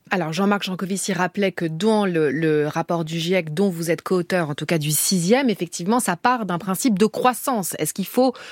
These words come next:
euh, voilà, en sortir, François Gémen, puisque, effectivement, Jean-Marc Jancovici disait,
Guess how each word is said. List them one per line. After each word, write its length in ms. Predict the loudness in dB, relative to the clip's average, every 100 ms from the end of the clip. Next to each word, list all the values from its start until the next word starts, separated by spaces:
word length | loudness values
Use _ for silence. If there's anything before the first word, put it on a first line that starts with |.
| -6 -2
euh, 280 | 0 0 0
voilà, 260 | 0 2
en 80 | 0
sortir, 440 | -2 -2 0 -2
François 320 | -2 -4 -2 0
Gémen, 360 | 0 0 0
puisque, 240 | -4 -2 2
effectivement, 500 | 0 -2 -8 -4 -2
Jean-Marc 240 | 0 -2
Jancovici 480 | -4 -4 -4 -2 -2
disait, 300 | 0 0